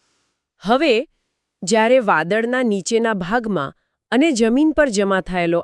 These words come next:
આ વિરુદ્ધ પ્રકારનો વીજભાર એટલો બધો વધી જાય કે તેમની વચ્ચે રહેલી હવા પણ તેને રોકી ન શકે, ત્યારે શું થાય?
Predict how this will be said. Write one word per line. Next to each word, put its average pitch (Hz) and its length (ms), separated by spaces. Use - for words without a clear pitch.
આ 190 100
વિરુદ્ધ 202 480
પ્રકારનો 175 580
વીજભાર 185 580
એટલો 320 260
બધો 285 260
વધી 180 340
જાય 160 260
કે 349 80
તેમની 269 480
વચ્ચે 269 360
રહેલી 254 420
હવા 180 380
પણ 302 200
તેને 262 240
રોકી 233 320
ન 226 180
શકે, 208 360
ત્યારે 320 200
શું 320 260
થાય? 254 320